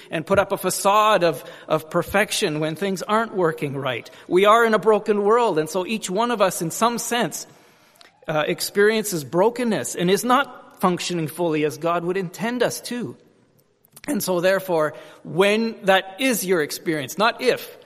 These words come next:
I'm gonna say when that is your experience, seek help from the very people that can point you to God's design for your marriage or your situation to get the help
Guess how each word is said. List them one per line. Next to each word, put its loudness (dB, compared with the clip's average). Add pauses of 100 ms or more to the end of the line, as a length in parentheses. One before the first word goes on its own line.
(120)
I'm -6
gonna -2
say 0
when 2
that 4
is 2
your 0
experience, -6 (520)
seek -12
help -14 (1120)
from 0
the 0
very 0
people -8
that -8
can -4
point -8
you -10 (360)
to -8
God's -6
design -10 (840)
for -10 (120)
your -12
marriage -16 (480)
or -10
your -10
situation -16 (580)
to -20
get -12
the -10
help -14